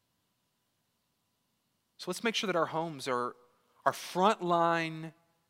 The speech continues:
places for works of ministry. And then finally, we gotta be prepared for resistance. Let's be wise. Let's be faithful. Let's be aware that resistance will come. Let's be aware that rejection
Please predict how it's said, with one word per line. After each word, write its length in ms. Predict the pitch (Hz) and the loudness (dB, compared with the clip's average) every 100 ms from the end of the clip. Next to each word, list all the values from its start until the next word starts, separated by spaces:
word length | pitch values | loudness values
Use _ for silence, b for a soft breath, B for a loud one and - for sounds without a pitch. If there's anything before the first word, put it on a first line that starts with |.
| _ _ - | _ _ -4
places 760 | 165 156 - 101 - - - _ _ _ _ - | -2 -2 -4 -10 -14 -14 -18 _ _ _ _ -6
for 100 | 143 | -4
works 340 | 127 131 - | -2 -2 -4
of 100 | 123 | -10
ministry. 400 | 127 120 - 123 | -10 -8 -8 -8
And 60 | 123 | -10
then 60 | |
finally, 460 | 123 151 147 147 147 143 _ _ _ _ _ _ _ _ - - b b b b b b - | -2 2 2 0 -10 -14 _ _ _ _ _ _ _ _ -20 -20 b b b b b b -6
we 80 | 175 | 2
gotta 180 | 220 202 | 4 4
be 80 | |
prepared 420 | 190 160 175 165 - | 0 -4 -2 -2 -2
for 140 | 139 | -6
resistance. 720 | 127 127 127 113 101 - - _ _ _ _ _ _ _ _ _ _ _ _ _ _ _ - | -6 -6 -8 -12 -20 -20 -20 _ _ _ _ _ _ _ _ _ _ _ _ _ _ _ -8
Let's 140 | 156 - | -6 0
be 100 | 208 | 4
wise. 680 | 180 160 170 190 - - - _ _ _ _ _ _ _ - | 8 10 8 4 -8 -12 -18 _ _ _ _ _ _ _ -8
Let's 140 | 156 | -6
be 100 | 165 | -6
faithful. 400 | - 131 - 101 _ _ _ _ _ _ _ _ _ _ _ _ _ | -2 -4 -4 -18 _ _ _ _ _ _ _ _ _ _ _ _ _
Let's 120 | 156 | -10
be 140 | - 269 | -2 0
aware 300 | 185 208 208 | 4 6 6
that 140 | 160 | 4
resistance 480 | 160 143 190 214 - | 0 0 0 -2 -6
will 80 | 180 | -2
come. 240 | 214 170 | 2 2
Let's 140 | 165 - | 0 -4
be 140 | 240 | -2
aware 360 | 254 175 202 214 | -2 2 2 2
that 160 | 190 | 0
rejection 640 | 165 - 196 - - 214 | -2 -2 -2 -2 -2 -4